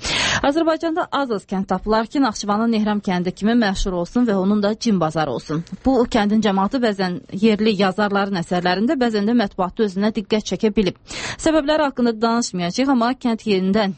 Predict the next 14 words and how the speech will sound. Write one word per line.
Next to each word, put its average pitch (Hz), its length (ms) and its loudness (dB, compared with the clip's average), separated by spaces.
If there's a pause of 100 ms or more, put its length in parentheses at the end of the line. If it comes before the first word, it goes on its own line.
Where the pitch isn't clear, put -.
ya-, 175 240 -2
e, 185 200 2
kə-, - 280 -2
yada 190 320 2
düşüb. 262 320 0
E, 196 200 2
səbəb 208 320 -2
də 196 120 0
budur 190 240 0
ki, 247 160 2
dünən 220 320 4 (400)
Azadlıq 233 400 0
Radiosunun 208 400 0
əməkdaşları 208 640 0